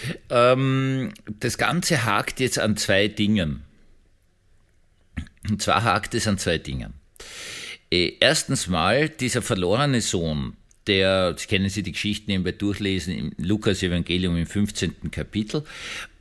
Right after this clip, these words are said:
dieser verlorene Sohn hat sich wirklich verändert. Und wenn ich, wenn Sie jetzt dazugehört haben am Anfang, äh, der Mann, der sich so aufregt, der bestreitet das ja. Er bestreitet ja die wirkliche Veränderung.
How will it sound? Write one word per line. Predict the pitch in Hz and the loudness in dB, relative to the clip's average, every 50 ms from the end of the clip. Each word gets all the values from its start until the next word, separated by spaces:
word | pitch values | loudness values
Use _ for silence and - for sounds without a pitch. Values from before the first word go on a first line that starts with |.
| - - - | -16 -6 -4
dieser | 131 131 - - - | -2 0 0 0 0
verlorene | - 123 95 87 82 87 110 131 131 117 113 101 | 0 0 0 2 2 2 2 4 4 4 2 2
Sohn | - - 95 90 95 110 120 - - | 2 0 0 2 2 2 0 0 -2
hat | - 110 104 95 - | 0 0 0 0 0
sich | - 101 95 - - - | -2 -2 -2 -4 -6 -6
wirklich | 104 85 78 80 101 117 123 123 - - 101 87 - - | -6 -6 -2 2 4 4 2 2 2 0 0 0 0 -2
verändert. | - - - 62 64 - - - - - - - | -2 -2 -2 -4 -6 -6 -8 -10 -12 -12 -2 0
Und | 98 101 | 0 2
wenn | 110 123 151 | 4 2 2
ich, | 156 127 - - | 0 0 -4 -6
wenn | - 71 101 104 101 | -4 0 2 2 2
Sie | 101 - - 101 | 0 -2 -4 -4
jetzt | - - - - - - - - - - - - - - - - - - - - - - - - - - - | -4 -6 -8 -8 -10 -12 -10 -12 -16 -16 -16 -20 -20 -20 -20 -14 -14 -12 -12 -12 -16 -16 -16 -18 -18 -14 -4
dazugehört | - 90 - - - 123 135 - - 95 - - | -4 -4 -2 0 -2 -4 0 2 0 2 2 2
haben | 90 82 85 | 0 2 2
am | 87 80 73 - | 2 0 0 0
Anfang, | - 73 82 90 - - 139 143 143 - - - - - - - - - - - - - | 0 0 0 -2 0 0 -2 -2 -2 -6 -12 -14 -14 -12 -10 -10 -12 -12 -14 -20 -12 -2
äh, | - 98 104 98 | 2 4 4 4
der | - - 110 101 | 4 4 4 4
Mann, | 92 87 73 80 104 127 | 6 4 4 4 2 2
der | 123 120 | 2 2
sich | 110 - 117 101 | 2 2 0 0
so | - - | 0 0
aufregt, | - - 85 98 - - - 113 110 95 - - - - - - | 0 2 2 0 0 0 0 0 0 0 -2 -10 -16 -16 -10 0
der | - 104 98 95 98 95 92 92 87 - - - _ _ - - | 2 4 6 6 6 4 4 2 0 -2 -6 -20 _ _ -18 -8
bestreitet | - 98 92 - - 90 87 85 - - 90 - - | -4 -4 -4 0 2 2 2 2 2 -2 -6 -6 -6
das | 71 67 - | -10 -10 -8
ja. | - - | -8 -8
Er | - - - | -6 -6 -6
bestreitet | - 101 - - - 82 87 107 139 - - 147 131 - - | -4 -4 -6 -4 -2 0 2 2 2 0 -2 -6 -6 0 2
ja | 107 104 101 101 - - - - - - - | 2 2 2 0 -6 -18 -20 -20 -18 -8 -6
die | 95 85 | -2 0
wirkliche | 104 104 101 - 104 95 - - 87 | 0 0 0 0 -4 -4 -4 -4 -6
Veränderung. | - - 76 64 76 73 65 - - 58 - - | -4 -2 -2 -2 -2 -4 -6 -8 -10 -12 -16 -16